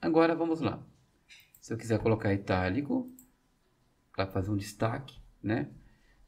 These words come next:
Se eu quiser selecionar aqui, e vou, então, fazer o quê? Eu quero, ó, eu, é, existem leis, é muito comum isso aqui, de você ter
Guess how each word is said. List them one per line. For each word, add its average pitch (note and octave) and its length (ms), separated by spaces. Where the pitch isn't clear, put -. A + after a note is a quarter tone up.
Se - 160
eu A2 40
quiser G2+ 340
selecionar G#2+ 540
aqui, C3+ 240
e A#2+ 140
vou, A#2+ 260
então, C#3 460
fazer C3 300
o - 20
quê? - 220
Eu - 100
quero, C#3 220
ó, - 260
eu, C#3 200
é, C#3 440
existem D3 460
leis, A2+ 460
é A2+ 60
muito E3 220
comum A#2 480
isso - 160
aqui, D#3 360
de C#3 100
você D3 240
ter B2 500